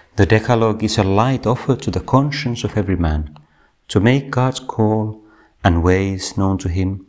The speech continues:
and to protect him against evil." As Saint Augustine said, "God wrote on the tablets of the law what men did not read in their hearts."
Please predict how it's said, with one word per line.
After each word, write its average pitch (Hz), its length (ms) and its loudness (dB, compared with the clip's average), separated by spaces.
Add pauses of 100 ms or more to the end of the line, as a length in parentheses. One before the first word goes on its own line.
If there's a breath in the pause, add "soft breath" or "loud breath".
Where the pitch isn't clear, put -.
(160)
and 131 100 2
to 135 100 2
protect - 600 -2
him 82 420 -4
against 98 460 0
evil." 73 360 -4 (1600)
As - 200 -2
Saint 80 240 0
Augustine 85 480 0 (640 loud breath)
said, - 420 -2 (800 loud breath)
"God 98 260 2
wrote 107 540 0 (120)
on 90 120 4
the 87 100 2
tablets 120 520 -2
of 110 100 -6
the 98 120 0
law 82 380 -2 (200)
what 127 240 2
men 117 300 2
did 98 180 -4
not 82 220 0
read 78 320 -2
in 85 160 0
their 82 300 -2
hearts." 73 500 -4